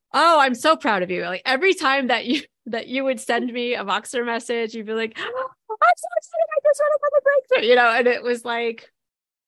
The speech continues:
on my end, I would be jumping for joy and screaming because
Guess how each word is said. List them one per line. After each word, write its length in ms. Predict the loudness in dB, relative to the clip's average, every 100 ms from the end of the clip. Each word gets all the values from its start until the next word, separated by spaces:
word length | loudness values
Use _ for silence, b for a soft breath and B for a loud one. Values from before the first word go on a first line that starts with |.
| 0
on 180 | 2 4
my 260 | 4 6
end, 260 | 6 4 2
I 120 | 2
would 160 | 2 0
be 140 | -4
jumping 500 | -6 0 0 2 -2
for 180 | -2 -4
joy 280 | -2 -2 -2
and 140 | -6
screaming 960 | -10 -10 -8 -4 -2 -2 -2 -4 -4 -6
because 580 | -6 -8 -2 -2 -2 -4